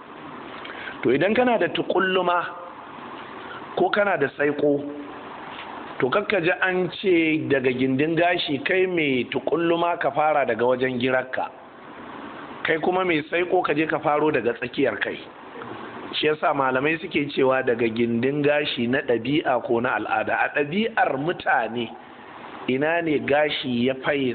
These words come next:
tsaya musu, to, daga nan ne. Don haka ko kana da saiƙo, to, ba ruwanka da wanko can cikin saiƙon.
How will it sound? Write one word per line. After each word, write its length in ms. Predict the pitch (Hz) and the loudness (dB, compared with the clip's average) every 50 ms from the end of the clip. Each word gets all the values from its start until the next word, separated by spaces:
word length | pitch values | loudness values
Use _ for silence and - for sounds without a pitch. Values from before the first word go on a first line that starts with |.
| - | -2
tsaya 260 | - 135 131 127 117 113 | -2 0 0 2 0 0
musu, 260 | 120 123 120 117 113 - | -4 -6 -6 -8 -8 -2
to, 140 | 117 113 | -2 0
daga 220 | 104 110 107 107 113 | 0 0 -2 0 -2
nan 140 | 123 131 131 | 0 0 0
ne. 100 | 123 117 | 0 2
Don 100 | 127 135 | 2 2
haka 220 | 156 165 151 151 131 | 2 0 0 -2 -2
ko 140 | - 175 185 | 0 0 2
kana 260 | - 220 214 196 156 | 2 2 2 2 0
da 100 | 135 127 | -2 -4
saiƙo, 440 | - - 131 139 135 - 135 123 127 - - - - - - - - - - - - - 107 | -6 -4 -4 -4 0 2 0 0 0 -4 -12 -16 -18 -16 -8 -4 -2 -2 -2 -2 -4 -6 0
to, 120 | - 131 131 | 0 2 4
ba 120 | 156 170 165 | 4 4 4
ruwanka 400 | 156 151 160 - 165 165 - 139 | 4 4 4 2 2 0 -2 0
da 60 | 131 127 | 2 4
wanko 420 | 127 135 139 139 139 147 143 139 139 | 4 4 2 0 0 0 0 0 0
can 160 | 156 143 143 | -2 -4 -4
cikin 260 | 143 143 - 143 135 131 - | -6 -4 -2 -2 -2 -2 -2
saiƙon. 320 | 131 131 131 131 139 117 | -2 -2 0 0 0 0